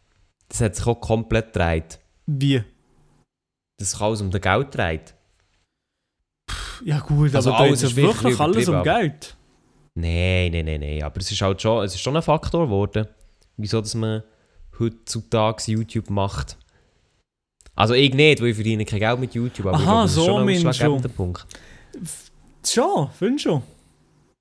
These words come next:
Speaker 1: Ja, wenn du schon nur nach Amerika oder nach Deutschland schaust, ich meine, die, die,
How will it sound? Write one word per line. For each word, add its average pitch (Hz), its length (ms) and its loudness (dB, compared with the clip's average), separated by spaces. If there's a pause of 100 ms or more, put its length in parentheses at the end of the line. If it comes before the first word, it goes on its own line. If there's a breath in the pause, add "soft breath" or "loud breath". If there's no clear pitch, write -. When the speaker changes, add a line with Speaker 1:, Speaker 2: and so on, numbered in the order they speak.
(960)
Speaker 1:
Ja, 139 220 6
wenn 139 100 2
du 139 80 0
schon 147 140 0
nur 147 260 2
nach 135 200 0
Amerika 139 540 0
oder 117 120 -2
nach 117 180 0
Deutschland 131 480 -4
schaust, 98 280 -2
ich 110 60 2
meine, 104 200 4
die, 113 180 0 (100)
die, 107 180 -4